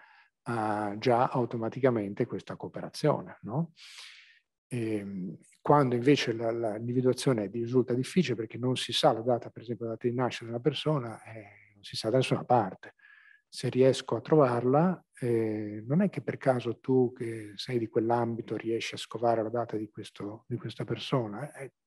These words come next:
ci si mette lì e dopo un po', mm, va a galla e arriverà fino su,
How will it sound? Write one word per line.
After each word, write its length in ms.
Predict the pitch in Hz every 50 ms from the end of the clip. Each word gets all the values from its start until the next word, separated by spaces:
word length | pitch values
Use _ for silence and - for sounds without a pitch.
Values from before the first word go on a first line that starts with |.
| _
ci 140 | - - 117
si 120 | - - 127
mette 320 | 113 120 123 120 - 170
lì 180 | 143 110 120 143
e 40 |
dopo 160 | 131 113 92 101
un 100 | 95 92
po', 260 | - 117 123 131 117
mm, 280 | 117 110 104 98 98
va 120 | 95 110 110
a 40 | 123
galla 380 | 131 131 101 - 120 131 170
e 100 | 196 175
arriverà 440 | 131 - 117 120 117 123 120 120 151
fino 360 | - - - - 175 180 202
su, 340 | 175 - - 120 90 - -